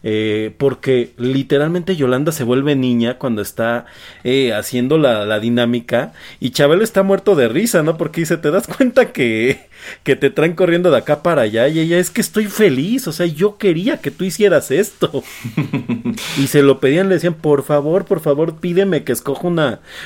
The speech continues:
Speaker 1: una ficha de la buchaquita", y, o sea, todo, todo este, eh, ritual que tenía la catafixia.
Speaker 2: <laughs> Por ejemplo, señor Geek, si usted hubiera asistido como niño al programa de Chabelo, ¿le hubiera gustado participar en los concursos?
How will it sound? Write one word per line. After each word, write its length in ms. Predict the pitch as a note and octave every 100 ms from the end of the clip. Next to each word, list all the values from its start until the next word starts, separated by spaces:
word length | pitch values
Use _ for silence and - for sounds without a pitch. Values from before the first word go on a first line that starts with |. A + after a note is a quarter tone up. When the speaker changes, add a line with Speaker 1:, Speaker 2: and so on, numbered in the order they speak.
| -
Speaker 1:
una 260 | C3+ D#3 E3
ficha 300 | E3+ D#3+ F3+
de 100 | C3
la 100 | A2
buchaquita", 800 | A#2 A#2 A#2 - A#2+ C3+ D#3+ A#2+
y, 60 |
o 60 | A2+
sea, 240 | C3 C3
todo, 380 | - C#3 F3 F#3+
todo 220 | F3 F3
este, 300 | F3+ - G3 E3+ A#2
eh, 40 | G2+ G#2
ritual 360 | A2+ A#2+ B2
que 100 | A#2
tenía 280 | D#3+ A2+ A#2+
la 100 | C#3
catafixia. 680 | C3+ A#2 - - - - D#3+ - - - G#3
Speaker 2:
<laughs> 380 | D#3+ - - -
Por 140 | C3+ C#3
ejemplo, 400 | D3+ E3+ D#3 A#2+
señor 360 | A2 G#2 G2
Geek, 260 | F#2+ F2+ - -
si 180 | - B2
usted 340 | A#2+ - F#3
hubiera 380 | G#3 F#3 F3+ F3
asistido 640 | E3+ - A2+ - B2+ C3+
como 260 | C3 A2 F#2+
niño 380 | G2+ G2+ F#2+ E2+
al 100 | -
programa 380 | F#2+ F2+ G2+ G#2+
de 80 |
Chabelo, 400 | G#2 G2+ F2+ F#2+ -
¿le 80 | G#2
hubiera 200 | F#2 C3
gustado 380 | C3 - A#2+ A#2
participar 460 | G2+ F2+ E2 G2
en 80 | G2+
los 100 | F#2+
concursos? 720 | - E2 F2 F2+ - C#2+ -